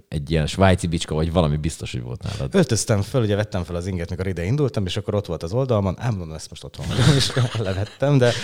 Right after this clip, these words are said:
Speaker 2: amúgy az ötlet maga
Speaker 1: Pedig
Speaker 2: jó.
Speaker 1: ez ilyen flash. És akkor ne-, neked így gyerekkorodban, mert mondtad, hogy így nem nagyon tudtad akkor még tizenhét-nyolc évesen, hogy mi szeretnél lenni. Te mi szerettél volna a gyerekkorodban lenni? Volt valami ilyen nagyon,
Speaker 2: Hát,
Speaker 1: valami
Speaker 2: ö, mint
Speaker 1: hajós?
Speaker 2: hajós például, tehát, hogy ilyen
Speaker 1: Űrhajós az?
Speaker 2: fantazmagóriák, azok, azok voltak, de olyan, amit így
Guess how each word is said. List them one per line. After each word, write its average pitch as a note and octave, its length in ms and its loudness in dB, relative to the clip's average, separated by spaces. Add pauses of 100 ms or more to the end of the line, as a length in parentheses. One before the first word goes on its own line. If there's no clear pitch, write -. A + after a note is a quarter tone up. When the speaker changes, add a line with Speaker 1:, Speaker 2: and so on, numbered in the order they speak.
(220)
Speaker 2:
amúgy G#2+ 260 2
az G2+ 100 0
ötlet F#2+ 300 -4
maga E2+ 140 2
Speaker 1:
Pedig E2 160 4
Speaker 2:
jó. F2+ 60 4
Speaker 1:
ez F2 80 4
ilyen D2 220 2
flash. - 360 -4
És - 140 0
akkor A#2+ 160 4
ne-, B2 180 2
neked A2+ 300 4
így G#2 320 0
gyerekkorodban, B2+ 640 2
mert F#2+ 120 4
mondtad, G2+ 220 2
hogy E2+ 140 4
így F2 100 4
nem F2 120 4
nagyon D#2+ 260 0
tudtad D#2 260 -4
akkor E2+ 220 0
még D#2+ 240 -2 (120)
tizenhét-nyolc D#2 640 -2
évesen, D#2 220 -2
hogy D#2 100 0
mi D2 60 -4
szeretnél D2 380 -4
lenni. C#2+ 200 -4
Te - 80 -2
mi A2+ 80 2
szerettél C#2 320 -4
volna D2 160 -4
a D2 40 -2
gyerekkorodban C#2 480 -6
lenni? C#2 140 -2
Volt D2 220 -2
valami G2 280 0
ilyen G#2 140 0
nagyon, G#2 600 -2
Speaker 2:
Hát, G#2 260 2
Speaker 1:
valami G2+ 160 0
Speaker 2:
ö, G2+ 80 -4
mint F#2+ 220 -10
Speaker 1:
hajós? F2 440 4
Speaker 2:
hajós F2 300 -6
például, D#2 640 -8
tehát, D#2 240 -10
hogy D#2 100 -10
ilyen F2+ 120 0
Speaker 1:
Űrhajós F#2 240 6
az? D#2 60 -2
Speaker 2:
fantazmagóriák, E2+ 760 -4
azok, D#2+ 160 -14 (360)
azok F2 220 -12
voltak, F2 400 -4
de E2+ 200 -6
olyan, F#2 200 -2
amit F2+ 200 -6
így E2 220 -8